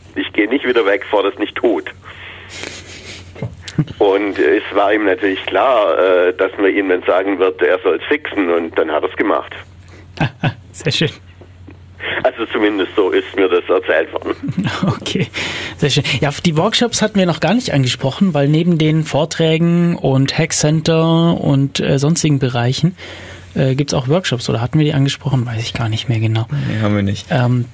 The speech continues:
Speaker 2: ja, gibt's auch Workshops, also
Speaker 1: Ja, das
Speaker 2: ja.
Speaker 1: sind eben kleinere Räume,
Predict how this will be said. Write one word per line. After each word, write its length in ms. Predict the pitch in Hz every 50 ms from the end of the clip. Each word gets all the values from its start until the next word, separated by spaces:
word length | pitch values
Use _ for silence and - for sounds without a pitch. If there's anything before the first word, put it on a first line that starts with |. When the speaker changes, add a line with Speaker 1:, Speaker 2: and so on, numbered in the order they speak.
| - - -
Speaker 2:
ja, 140 | 156 139 123
gibt's 160 | 123 120 151
auch 140 | 147 127 127
Workshops, 540 | 156 202 208 - - 110 - - - - -
also 540 | - 139 127 123 123 123 120 120 123 120 120 120 -
Speaker 1:
Ja, 100 | 82 82
das 100 | 82 95
Speaker 2:
ja. 60 | 120 131
Speaker 1:
sind 140 | 131 113
eben 160 | 101 95 95 95
kleinere 500 | - 85 80 71 82 92 101 90 101 95
Räume, 440 | 76 78 78 76 82 90 90 87 82